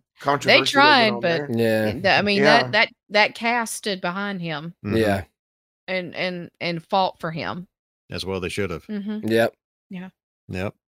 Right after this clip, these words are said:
Speaker 4: So, uh, if you go see Ant-Man, hope you enjoy it.
Speaker 2: Yeah.
Speaker 4: Just realize it's, it's there. It, it's there to further the, the Kang story all along a little bit.
Speaker 2: Mm-hmm.
Speaker 3: And may-,
Speaker 4: And,
Speaker 3: maybe it might
Speaker 4: and
Speaker 3: be
Speaker 4: Loki.
Speaker 3: something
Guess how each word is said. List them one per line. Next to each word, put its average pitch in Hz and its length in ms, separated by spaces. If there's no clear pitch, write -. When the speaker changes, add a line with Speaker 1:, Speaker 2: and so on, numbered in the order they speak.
Speaker 4:
So, 78 440
uh, 120 640
if 113 120
you 117 60
go 156 140
see 139 240
Ant-Man, 123 580
hope 107 160
you 107 60
enjoy 98 320
it. 95 180
Speaker 2:
Yeah. - 140
Speaker 4:
Just 101 240
realize 92 420
it's, 90 300
it's 90 320
there. 85 640
It, 101 200
it's 98 200
there 95 260
to 90 360
further 90 640
the, 101 120
the 87 140
Kang 85 380
story 85 380
all 80 300
along 82 400
a 73 40
little 76 240
bit. 71 260
Speaker 2:
Mm-hmm. 185 240
Speaker 3:
And 139 220
may-, 170 180
Speaker 4:
And, 160 140
Speaker 3:
maybe 160 360
it 135 80
might 139 120
Speaker 4:
and 98 60
Speaker 3:
be 95 60
Speaker 4:
Loki. 92 80
Speaker 3:
something 143 400